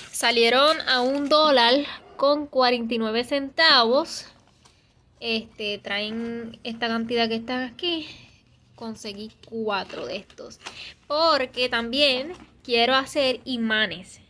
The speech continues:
Eh, las formas que yo les doy, entonces cojo, u-, um, utilizo la pega caliente, le pongo aquí y se lo pego directamente a lo que ya yo haya creado, si sea una fruta, si sea una carita, si sea un pececito, una estrella, lo que sea,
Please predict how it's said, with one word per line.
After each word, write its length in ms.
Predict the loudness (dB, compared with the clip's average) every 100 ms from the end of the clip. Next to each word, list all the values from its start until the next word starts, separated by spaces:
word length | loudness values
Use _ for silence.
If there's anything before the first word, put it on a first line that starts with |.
| _ _ _ _ _ -8
Eh, 340 | -2 0 2 2
las 200 | 0 -2
formas 320 | -4 -2 -2
que 160 | 0 0
yo 100 | 4
les 200 | 2 4
doy, 320 | 4 4 2
entonces 540 | -4 0 0 2 0
cojo, 420 | 0 -4 -2 -2 -4
u-, 420 | 0 2 2 -2
um, 340 | -4 -8 -12 -16 -12
utilizo 480 | -8 -2 0 0 0
la 140 | 0 2
pega 240 | 2 2
caliente, 600 | 2 2 0 -2 -8 -8 -10 _ _ _ _ _ _ _ _ -12
le 180 | -6 -6
pongo 300 | -6 -6 -8
aquí 340 | -4 -6 -4
y 120 | -8
se 120 | -4 -2
lo 120 | -2
pego 200 | 0 0
directamente 840 | 2 2 0 -4 -4 -4 -4 -4 -6 -20 -20 -8
a 460 | -2 0 2 0 0
lo 140 | -4
que 200 | -4 -4
ya 140 | 2 2
yo 180 | 4 2
haya 240 | 4 2
creado, 360 | 0 0 0 -2
si 120 | -6
sea 160 | -8
una 160 | -8 -10
fruta, 480 | -4 0 0 0 -2
si 120 | -2
sea 80 | -4
una 200 | -4 -4
carita, 600 | -2 -2 -2 0 0 0
si 120 | -2
sea 200 | -6 -6
un 80 | -6
pececito, 540 | -10 -14 -10 -8 -6
una 120 | -6 -8
estrella, 380 | -4 -2 0
lo 100 | 0
que 140 | -4 -10
sea, 340 | -4 -2 -2